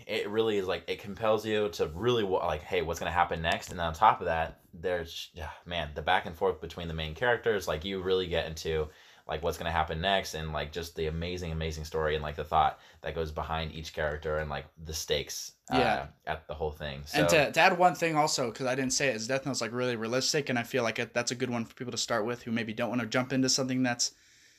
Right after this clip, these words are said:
Speaker 2: if they, if they're not used to anime and they jump right into a really, one with a lot of anime tropes, they might not understand it and be weirded out by it.
Speaker 1: Right, right.
Speaker 2: But Death Note's pretty much, it's pretty, pretty gr-, grounded. But anyway, continue.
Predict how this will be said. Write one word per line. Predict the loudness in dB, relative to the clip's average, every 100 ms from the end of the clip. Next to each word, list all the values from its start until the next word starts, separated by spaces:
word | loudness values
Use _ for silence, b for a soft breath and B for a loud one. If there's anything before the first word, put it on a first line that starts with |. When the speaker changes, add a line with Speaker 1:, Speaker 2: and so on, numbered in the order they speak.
| b 0
Speaker 2:
if | 6
they, | 8
if | 6
they're | 6
not | 6
used | 6 0
to | 2
anime | 4 4
and | 4 4
they |
jump | 4 2 4
right | 4
into | 4 2
a | 2
really, | 2 0 0 0 -2 -4
one | -4 -2
with | -2
a | 2
lot | 4
of | 4
anime | 2 2
tropes, | 2 2 4
they | 2
might | 2
not | 2 0
understand | -2 -2 0 0
it | 0
and | -2
be | -4
weirded | -2 -2 0
out | 0 2
by | 4
it. |
Speaker 1:
Right, | 4 4
right. | -2 -6 -10 _
Speaker 2:
But | 4
Death | 4 6
Note's | 2
pretty | 0 -4
much, | 0 0 -2
it's | -6
pretty, | -10 -6 -4 -4 -6
pretty | -6 -4
gr-, | -2 -4 -4
grounded. | -2 -2 -2 -4
But | 2
anyway, | 2 4 0
continue. | -4 -8 -8